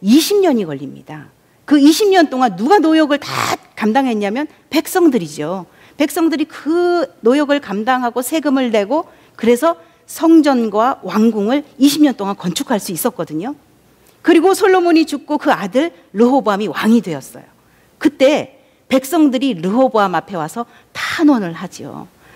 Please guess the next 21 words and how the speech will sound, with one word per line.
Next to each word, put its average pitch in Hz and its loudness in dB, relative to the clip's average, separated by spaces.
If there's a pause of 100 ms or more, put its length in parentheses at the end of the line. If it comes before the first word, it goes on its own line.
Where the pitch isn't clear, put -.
(560)
"임금님, 196 2
우리가 285 -2
그동안 302 -4
너무 262 2 (320)
힘들었습니다. 202 -4 (140)
우리 277 4
좀 285 4
살려주십시오. 214 -4 (360)
노역도 285 2
좀 262 -2
줄여주시고 240 0 (180)
이제 196 0
좀 208 -4 (240)
세금도 214 -4
좀 185 -12
줄여주십시오." - -12 (360)
이렇게 262 2
탄원을 240 -2
해요. 151 -12 (720)
그때 294 0
르호보암이요, 208 -2